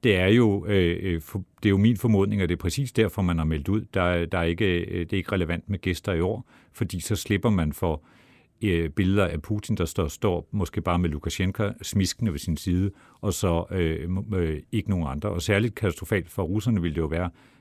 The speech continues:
hvis kineserne i, var blevet inviteret, men ikke mødte op. Fordi en del af Ruslands, trods alt, rygdækning i den her konflikt,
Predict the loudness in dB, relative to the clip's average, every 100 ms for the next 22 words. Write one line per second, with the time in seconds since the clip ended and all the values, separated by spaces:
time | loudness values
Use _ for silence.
0 | -8 -8 -2 0 0 0 -2 -2 -4 -8
1 | -8 -2 0 2 2 0 -2 -4 -4 -4
2 | _ _ -4 0 0 -2 -4 -2 -6 -8
3 | -8 -4 -2 0 0 2 0 -2 -2 -4
4 | -4 -2 -2 0 -2 -4 -14 _ _ _
5 | _ -20 _ _ 2 2 4 2 2 0
6 | -2 -2 0 0 0 -2 -4 -4 -8 -10